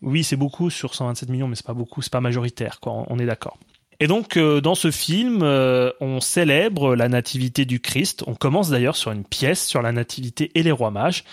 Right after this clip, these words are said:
Et on vire petit à petit sur un conte de Noël assez chrétien, avec la découverte d'un bébé abandonné dans des poubelles et d'une quête pour le bien. Donc ces trois sans-abri vont, euh, retrouver les parents,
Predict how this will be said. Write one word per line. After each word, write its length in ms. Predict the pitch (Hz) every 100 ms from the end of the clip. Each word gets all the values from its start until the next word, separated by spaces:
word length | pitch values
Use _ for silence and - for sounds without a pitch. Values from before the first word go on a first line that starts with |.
| - - - -
Et 80 | 147
on 60 |
vire 200 | 147 214
petit 400 | - 214 - -
à 60 | 107
petit 180 | - -
sur 220 | - 143
un 100 | 117
conte 260 | - 175 151
de 120 | 135
Noël 420 | 135 131 135 123 - _ _ _ -
assez 260 | 175 -
chrétien, 540 | - - 143 - 120 160
avec 320 | 156 147 151
la 80 | 151
découverte 460 | 143 - 143 - 135
d'un 200 | 127 131
bébé 280 | 135 131 135 135
abandonné 720 | 139 143 139 139 143 135 -
dans 200 | 127 139
des 120 | 160 151
poubelles 460 | 135 123 139 208 - - - - - -
et 80 | 160
d'une 240 | 160 156
quête 320 | - 208 208 -
pour 160 | 175 160
le 120 | 151
bien. 400 | 123 123 113 175 _ _
Donc 160 | 127 113
ces 100 | 127
trois 220 | - 160
sans-abri 560 | - 151 135 127 160 -
vont, 380 | 120 139 151 - _ -
euh, 60 | - -
retrouver 840 | 117 147 180 - 165 143 190 - -
les 180 | 120 123
parents, 380 | 143 113 131